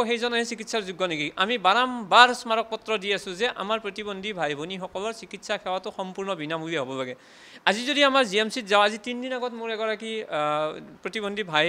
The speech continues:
জি এম চিত এডমিট হ'ব লগা হৈছিল। তেখেতে মানে এনেকুৱা হ'ল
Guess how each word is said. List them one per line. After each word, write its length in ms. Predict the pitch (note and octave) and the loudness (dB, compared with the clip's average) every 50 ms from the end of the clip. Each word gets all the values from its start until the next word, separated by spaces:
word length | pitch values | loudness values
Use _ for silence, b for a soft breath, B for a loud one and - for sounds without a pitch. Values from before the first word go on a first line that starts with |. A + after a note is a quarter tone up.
| F#3 F#3+ F3+ | 4 0 -2
জি 100 | D#3 D#3+ | -2 -2
এম 100 | E3+ E3 | -2 -2
চিত 160 | - F#3+ F3 - - - | -4 -8 -10 -10 -10 -10
এডমিট 220 | F3 D#3+ E3+ F#3 D#3+ | -8 -8 -6 -4 -6
হ'ব 100 | D#3 D#3+ E3+ F3 | -4 -4 -2 -2
লগা 140 | F3+ F3+ E3+ | 0 0 -2
হৈছিল। 200 | D#3+ - A3 A#3 - B B B B B B B B B B B B B _ _ - | -2 -4 -8 -14 -14 B B B B B B B B B B B B B _ _ 4
তেখেতে 420 | A3+ A3 A3 B3+ B3+ B3 C4+ C4+ C4+ C4+ C4+ C4 - - | 4 4 4 2 0 2 4 6 6 6 6 2 0 -4
মানে 200 | G#3+ A3+ A#3 A#3 A3 A3 | -2 0 0 0 0 2
এনেকুৱা 260 | A3+ A#3 A#3 A#3+ A#3 G#3 | 0 0 2 2 4 4
হ'ল 160 | G#3+ A3 | 4 2